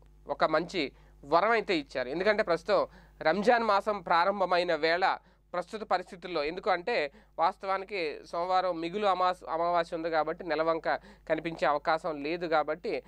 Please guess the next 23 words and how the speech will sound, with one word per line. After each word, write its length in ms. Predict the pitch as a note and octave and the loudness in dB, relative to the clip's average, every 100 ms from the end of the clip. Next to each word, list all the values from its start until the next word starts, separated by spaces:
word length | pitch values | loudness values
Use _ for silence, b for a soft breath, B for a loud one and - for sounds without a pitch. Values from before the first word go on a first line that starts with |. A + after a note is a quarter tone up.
| B B - | B B -4
ఆ, 120 | C3+ | -2
నెలవంక 400 | C#3+ D#3+ F3 F3 | 0 -2 -2 -4
ఎప్పుడు 200 | E3+ E3+ | -6 -6
కనిపిస్తే 440 | E3+ D#3 E3+ A3+ | -6 -6 -6 -2
అప్పటి 220 | F#3 E3 | -2 -2
నుంచే 380 | D#3+ D#3+ E3 B2 - | -4 -2 0 -2 -2
రంజాన్ 340 | C#3+ D3 E3 D#3 | -2 2 0 2
మాసం 260 | D3+ D#3 | 0 -2
అయితే 140 | C#3+ D3 | -6 -4
ప్రారంభమవుతుంది. 880 | C#3 C3 C#3 C#3+ C3+ C3 C#3 C4+ - B B - | 0 0 0 -4 -6 -6 -10 -10 -12 B B 0
ఆ, 220 | D#3 D#3 | 2 4
రంజాన్ 380 | E3+ F3+ G3+ F#3 | 2 2 0 0
క్యాలెండర్ 420 | F3+ F3 F3 E3+ | 0 0 -4 -6
ప్రకారం 360 | E3 E3+ D#3 | -6 -2 -2
అయితే 200 | D#3 E3 G3+ | -2 0 0
already 220 | E3+ F3 | 0 -4
ప్రారంభం 380 | D#3+ D3 D#3+ E3 | 2 2 2 -4
అయిపోయింది. 420 | B2 - A#2+ A#2 - | -10 -10 -16 -16 -6
అయితే, 300 | G#3 C#4 - A#3 B - | 0 2 0 -4 B -4
ఆ, 260 | D#3+ D#3+ D#3+ | 2 4 4
ఈ 300 | G#3 A3+ A#3+ - F#3+ | 0 -2 -2 -4 0
రంజాన్ 440 | F#3 G3+ A#3 A3 | 2 4 2 4
మాసంలో 640 | G#3 F#3+ G3+ F#3 A#3+ B3 | 2 2 0 -4 -2 -4